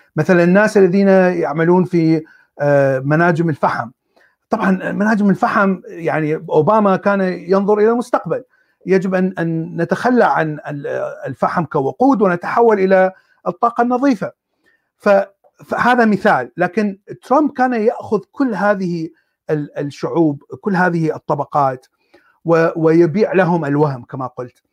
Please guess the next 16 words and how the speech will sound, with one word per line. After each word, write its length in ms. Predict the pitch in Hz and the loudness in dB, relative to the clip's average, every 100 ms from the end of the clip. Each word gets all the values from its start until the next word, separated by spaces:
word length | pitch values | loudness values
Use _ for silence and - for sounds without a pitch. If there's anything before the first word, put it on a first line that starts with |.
| _ _ _ - | _ _ _ -4
ال-، 280 | 170 165 - | -2 -2 -2
ال-، 200 | 170 170 - | -2 -2 -8
الشيء 380 | 170 - - 247 | -10 -6 2 4
الآخر، 540 | 214 226 226 185 165 - _ | 6 4 2 0 -2 -6 _
الولايات 880 | 151 147 - - 156 151 151 208 208 | -6 -6 -8 -10 -4 0 2 2 0
الجنوبية، 840 | 147 156 143 143 202 170 151 156 _ _ _ _ - | -4 -4 -2 -2 0 2 2 -2 _ _ _ _ -4
آه، 500 | 139 139 135 131 131 | -2 -2 -2 -4 -2
وال-، 260 | 135 139 | -2 -4
والوسط، 840 | 127 131 123 127 196 180 151 - _ _ - - | -4 -4 -4 -2 0 0 -2 -4 _ _ -20 -12
يعني 400 | 175 175 156 165 | 0 2 2 0
ناس 360 | 208 226 - 196 | 0 0 -2 0
عنصريين، 840 | 190 165 208 - 220 233 240 147 | 2 2 -2 -2 0 0 0 -2
يكرهون 600 | 160 160 180 165 214 214 | -6 -4 -2 0 0 0
الأجانب، 640 | 160 165 156 190 214 127 131 | -2 -4 -4 0 -2 -2 -10
يكرهون 420 | 131 156 147 180 | -12 -6 -2 0
المكسيكيين، 680 | 185 190 202 180 208 196 | 0 -2 -6 -6 -4 -4